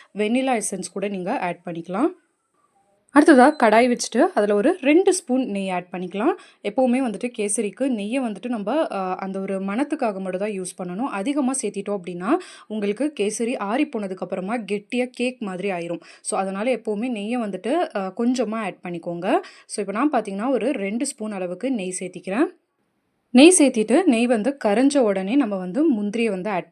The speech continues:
பண்ணிக்கணும். நெய்யை ரொம்ப சூடாக்கிட்டு அதுக்கப்புறம் முந்திரி சேர்த்தோம் அப்படின்னா, போட்ட உடனே முந்திரி கருகிரும். அதனால, அ, நெய் வந்து மெல்ட் ஆனதுமே நம்ம முந்திரி, அ, ஆட் பண்ணிக்கலாம். முந்திரி லைட்டா வறுபட்டதுக்கு அப்புறமா திராட்சையை சேர்த்திக்கலாம்.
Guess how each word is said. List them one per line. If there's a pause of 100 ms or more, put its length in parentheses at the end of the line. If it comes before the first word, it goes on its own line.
பண்ணிக்கணும்.
நெய்யை
ரொம்ப (100)
சூடாக்கிட்டு
அதுக்கப்புறம்
முந்திரி
சேர்த்தோம்
அப்படின்னா, (400)
போட்ட
உடனே
முந்திரி
கருகிரும்.
அதனால, (320)
அ,
நெய்
வந்து
மெல்ட்
ஆனதுமே
நம்ம
முந்திரி,
அ,
ஆட்
பண்ணிக்கலாம்.
முந்திரி
லைட்டா
வறுபட்டதுக்கு
அப்புறமா
திராட்சையை
சேர்த்திக்கலாம்.